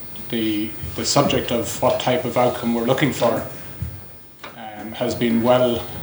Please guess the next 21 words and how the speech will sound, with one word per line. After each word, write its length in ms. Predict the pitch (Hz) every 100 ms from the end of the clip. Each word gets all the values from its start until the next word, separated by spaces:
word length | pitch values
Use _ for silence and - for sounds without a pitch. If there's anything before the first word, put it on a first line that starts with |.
| - -
uh, 160 | 120 110
elaborated 640 | 120 120 123 120 117 117 120
in 120 | 113
the 80 | 110
discussion 440 | 113 - 127 123
that 140 | 120 107
we've 140 | 110
had 220 | 127 117
so 160 | - 113
far. 420 | - 120 123 151 - - - - -
And 120 | 120
I 100 | 135
certainly, 380 | 135 143 - 117
from 160 | 117 113
a 40 |
business 360 | 113 131 151 -
point 300 | 131 117 98
of 60 |
view, 300 | 107 107 107 98 - - - - - - -
would 160 | 120 117
say 420 | - 127 117 110